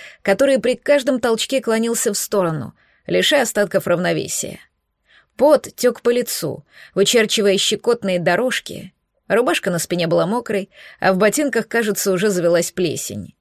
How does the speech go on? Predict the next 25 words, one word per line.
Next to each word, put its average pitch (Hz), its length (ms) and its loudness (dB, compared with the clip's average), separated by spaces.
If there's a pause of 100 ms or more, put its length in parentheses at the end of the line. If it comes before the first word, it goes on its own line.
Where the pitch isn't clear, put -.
(380)
Но 202 120 0
всё-таки 285 400 0
Алекс 262 360 0
был 214 220 4
рад, 277 340 -2
что - 240 -2
послушался 254 720 -2
совета 175 380 2
Деверли, 170 540 -2 (260)
надев 208 380 2
не 233 120 0
теннисные 226 600 -2
туфли, 147 500 -4 (340)
а 147 160 -2
прочные 214 580 2
тяжёлые 180 460 0
альпины. 151 640 -4 (1200)
Через 233 300 2
толстенную 285 640 0
подошву 254 760 0
уколы 233 520 2
острой 202 540 0
щебёнки 220 580 -2
не 202 180 0
ощущались, 165 880 -4